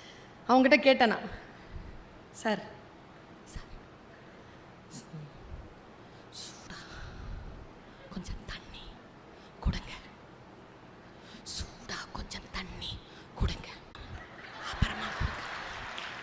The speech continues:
எனக்கு தானே தொண்டை கட்டி இருக்குது, உனக்கு நல்லா தானே இருக்கு. குழந்தை தான் நம்ம கிட்ட மழலையில பேசும், நமக்கு தான் ஒழுக்கமா பேச வரோம்ல. நாம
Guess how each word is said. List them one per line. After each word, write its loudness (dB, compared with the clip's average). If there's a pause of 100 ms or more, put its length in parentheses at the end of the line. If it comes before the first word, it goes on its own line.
(1120)
எனக்கு 12
தானே 12
தொண்டை 12
கட்டி 8
இருக்குது, 2 (560)
உனக்கு 12
நல்லா 12
தானே 12
இருக்கு. 8 (2000)
குழந்தை 12
தான் 12
நம்ம 12
கிட்ட 12
மழலையில 12
பேசும், 12
நமக்கு 12
தான் 12
ஒழுக்கமா 12
பேச 12
வரோம்ல. 12 (220)
நாம 12